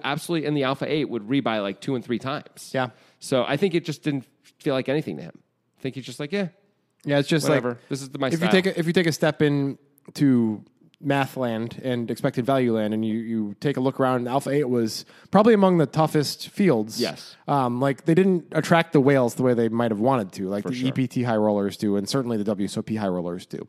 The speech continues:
Speaker 1: Hmm.
Speaker 2: where it's like, yeah, we're chopping up this money between sixty percent of the field because there's a ton of whales here.
Speaker 1: I mean, the Alpha Eight's a terrible idea. It's,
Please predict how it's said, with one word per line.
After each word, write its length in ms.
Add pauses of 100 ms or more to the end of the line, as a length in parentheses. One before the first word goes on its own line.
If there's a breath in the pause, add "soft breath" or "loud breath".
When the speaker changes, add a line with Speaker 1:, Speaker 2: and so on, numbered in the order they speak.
(140)
Speaker 1:
Hmm. 240
Speaker 2:
where 160
it's 140
like, 260
yeah, 280
we're 360
chopping 340
up 140
this 140
money 180
between 480 (320 soft breath)
sixty 260
percent 220
of 60
the 60
field 360
because 460
there's 180
a 60
ton 160
of 60
whales 280
here. 300
Speaker 1:
I 40
mean, 120
the 80
Alpha 280
Eight's 160
a 40
terrible 480
idea. 400 (340 soft breath)
It's, 360